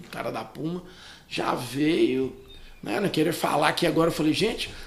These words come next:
mas tem poucos jogadores aqui, vocês não vão fazer só comigo, fazer com o resto aqui em Minas." Ele falou: "Não, nós vamos fazer com o resto todo." Então, aí já fez com Minas e,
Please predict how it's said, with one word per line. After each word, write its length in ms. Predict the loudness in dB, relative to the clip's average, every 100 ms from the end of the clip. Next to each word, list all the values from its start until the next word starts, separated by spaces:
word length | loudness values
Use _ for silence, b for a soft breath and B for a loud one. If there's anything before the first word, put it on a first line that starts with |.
| -10
mas 240 | -4 -2
tem 180 | 0 0
poucos 420 | -2 2 2 4
jogadores 560 | 0 4 4 6 6 4
aqui, 240 | -2 -2 0
vocês 180 | 2 4
não 80 |
vão 100 | 4
fazer 240 | 4 2 6
só 180 | 4 4
comigo, 480 | 2 4 2 -2 -6 B B B B -2
fazer 300 | 2 6 6
com 160 | 6 6
o 40 |
resto 340 | 8 8 8
aqui 120 | 4 0
em 40 |
Minas." 420 | 0 2 2 0
Ele 140 | 0 0
falou: 200 | 0 2
"Não, 300 | 4 4 4
nós 160 | 2
vamos 140 | 0 -2
fazer 200 | -2 -2
com 80 | -4
o 60 | -6
resto 420 | -6 -8 -8 -8
todo." 220 | -10 -12
Então, 240 | -12 -14 -14 -20 b b
aí 140 | -10 -4
já 140 | -2
fez 480 | -2 0 0 0 -6 B B B B -4
com 160 | -2
Minas 600 | 0 2 2 2 0 -2
e, 460 | 0 0 0 -4